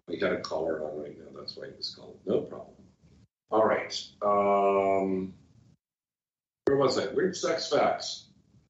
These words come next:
Let's get back over to that, shall we? Okay. Weird sex fact, uh, number three. At the point of orgasm, both men and women tend to have a heart rate of approximately one hundred and forty.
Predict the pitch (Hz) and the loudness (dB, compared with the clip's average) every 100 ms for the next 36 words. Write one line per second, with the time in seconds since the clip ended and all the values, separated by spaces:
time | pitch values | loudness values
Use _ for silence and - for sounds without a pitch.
0 | - 123 - - 143 135 135 127 120 110 | -4 -2 0 0 2 2 2 2 2 2
1 | 120 - - 95 104 123 127 - - 87 | 2 2 -2 -2 0 0 -2 -16 -6 -6
2 | - 85 - - - _ _ _ - - | -2 -2 -2 -10 -20 _ _ _ -20 -20
3 | _ - 95 123 180 185 - - 170 - | _ 0 4 6 6 4 2 0 0 0
4 | - 156 147 - - - - _ _ _ | 0 4 4 2 -6 -18 -20 _ _ _
5 | _ _ _ _ - 127 127 123 123 123 | _ _ _ _ -2 2 4 4 4 4
6 | 123 139 147 131 - 156 185 107 - 120 | 2 0 2 0 0 2 4 2 0 -2
7 | - 123 165 202 214 160 - 151 175 160 | -2 -2 0 0 0 -4 0 2 2 2
8 | 113 95 101 98 104 147 117 139 151 156 | 0 0 -4 -4 -2 -2 -2 -2 0 0
9 | 143 135 120 143 143 139 - 139 143 139 | 0 0 2 2 2 2 2 0 0 -2
10 | 110 127 123 107 113 98 - 139 113 127 | 2 4 2 0 -2 -2 2 2 2 -4
11 | - 101 98 - _ _ _ - 113 113 | 2 2 2 -4 _ _ _ 0 0 0
12 | - 139 143 - 151 131 123 120 113 92 | -2 0 0 -2 -4 -4 0 0 0 0
13 | 123 147 143 143 135 117 - - 151 160 | 2 2 2 2 2 0 -4 2 4 6
14 | 104 - | 2 -4